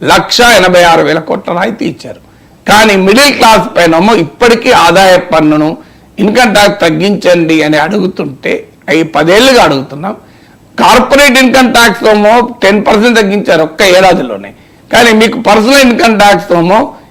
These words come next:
యాభై వేల నుంచి అరవై వేలు వస్తాయి, ఇలా పది వేలు, ఇరవై వేలు స్టాండర్డ్ ఎక్స్ పెంచుడు, టోకెన్గా మాత్రం ఇస్తున్నారు. ఎందుకు? ఇదే మనం వేస్తున్న ప్రశ్న. మిడిల్ క్లాస్కు కాస్తంత ట్యాక్స్ బర్డెన్ తగ్గించొచ్చు కదా.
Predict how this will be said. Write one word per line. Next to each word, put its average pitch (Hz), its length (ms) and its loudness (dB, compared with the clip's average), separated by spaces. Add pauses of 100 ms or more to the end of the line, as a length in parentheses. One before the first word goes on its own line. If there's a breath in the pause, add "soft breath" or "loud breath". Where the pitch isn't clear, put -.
(100)
యాభై 196 340 2
వేల 180 200 4
నుంచి 175 220 0
అరవై 180 280 2
వేలు 175 200 4
వస్తాయి, - 340 -8
ఇలా 165 240 2
పది 165 300 0
వేలు, 175 220 2
ఇరవై 175 140 2
వేలు 175 120 2
స్టాండర్డ్ 160 400 -2
ఎక్స్ - 160 -8 (100)
పెంచుడు, 214 360 -8 (400 loud breath)
టోకెన్గా 262 500 2
మాత్రం 220 320 0
ఇస్తున్నారు. 175 420 -8
ఎందుకు? 220 640 0 (240)
ఇదే 240 180 -2
మనం 240 240 0
వేస్తున్న 190 340 0
ప్రశ్న. 156 360 -8 (360 loud breath)
మిడిల్ 277 320 0
క్లాస్కు 254 460 0
కాస్తంత 226 640 -2
ట్యాక్స్ 190 460 0
బర్డెన్ 202 320 0
తగ్గించొచ్చు 160 640 -6
కదా. 127 120 -10